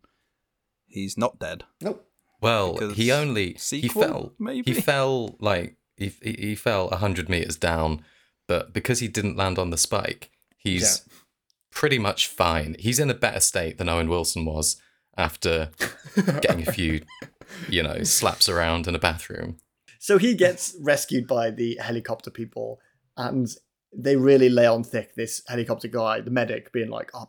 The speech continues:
Speaker 2: I'm, you're gonna be okay, pal. It's okay, buddy. Friend, you're gonna make it through."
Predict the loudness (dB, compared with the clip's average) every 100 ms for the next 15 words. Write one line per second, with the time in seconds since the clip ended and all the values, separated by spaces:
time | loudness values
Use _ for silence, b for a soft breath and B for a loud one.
0 | -12 -12 -12 -10 -8 -4 -4 -6 _ 0
1 | 2 2 0 0 -2 -6 -6 -8 b b
2 | -12 -8 -4 -2 -2 -2 0 0 0 -6
3 | -16 _ _ _ -12 -8 -6 -6 -6 -4
4 | -2 0 2 2 0 -4 -2 -2 -2